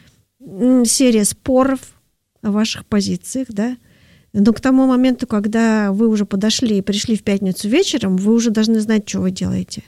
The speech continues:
Потому что иначе почти сто процентов кто-то будет страдать в отношениях.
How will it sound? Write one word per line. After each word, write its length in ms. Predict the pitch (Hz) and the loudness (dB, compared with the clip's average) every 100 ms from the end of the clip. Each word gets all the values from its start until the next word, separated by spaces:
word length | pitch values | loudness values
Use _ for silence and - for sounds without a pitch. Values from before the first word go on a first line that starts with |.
| _ _ _ - _ _ | _ _ _ -20 _ _
Потому 280 | - 208 220 | -6 2 2
что 180 | 233 247 | 2 0
иначе 480 | 240 285 392 - 226 | 2 4 2 0 -4
почти 440 | - 202 - - 240 | -2 -4 -4 -4 -4
сто 220 | - 247 | -2 -2
процентов 520 | 240 226 339 359 - | 0 0 0 -2 -4
кто-то 320 | - 247 247 | -4 -2 -2
будет 200 | 214 226 | -2 -4
страдать 420 | - - 190 185 | -4 -6 -4 -4
в 40 | - | -6
отношениях. 580 | - 190 165 190 190 | -6 -4 -2 -4 -6